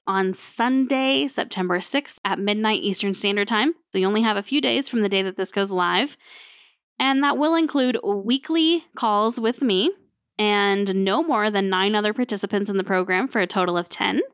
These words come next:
where I am gonna walk you through every single step of starting your podcast. And I'm going to provide you with expert guidance and feedback on every element that you need to create for your podcast so that you can go from idea to launch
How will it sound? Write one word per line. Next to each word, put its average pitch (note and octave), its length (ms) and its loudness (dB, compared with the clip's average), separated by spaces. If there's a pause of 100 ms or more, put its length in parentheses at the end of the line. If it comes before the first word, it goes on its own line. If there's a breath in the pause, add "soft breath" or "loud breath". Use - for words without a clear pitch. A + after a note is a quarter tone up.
(720 loud breath)
where A#3 340 0
I C4+ 140 0
am E4 160 4
gonna D4+ 140 2
walk A#3+ 280 -2
you A#3+ 80 2
through A#3+ 180 -2 (140)
every A#3 540 2
single A3 420 0
step F#3+ 440 -2
of F#3 120 -4
starting F#3 320 0
your F3+ 100 0
podcast. F3 720 -4
And G3+ 120 -2
I'm G3+ 120 0
going G3 220 0
to G3 100 -8
provide F#3 360 0
you F#3 60 2
with F3+ 140 -4
expert B3+ 440 -4
guidance G3+ 400 0
and F3 160 -2
feedback C#4 560 0 (320 loud breath)
on F#3+ 220 0
every C4 340 0
element G3+ 480 0 (300 soft breath)
that F#3 160 -2
you B3 80 2
need C4+ 180 2
to C4 80 0
create G3+ 560 0 (140)
for D#4+ 180 0
your D4 140 2
podcast G3 600 0
so - 200 -8
that G3 140 0
you C4 80 2
can C#4 120 2
go A3+ 160 2
from G3+ 160 -4
idea F#3+ 320 0
to C#4+ 100 0
launch F#3+ 400 0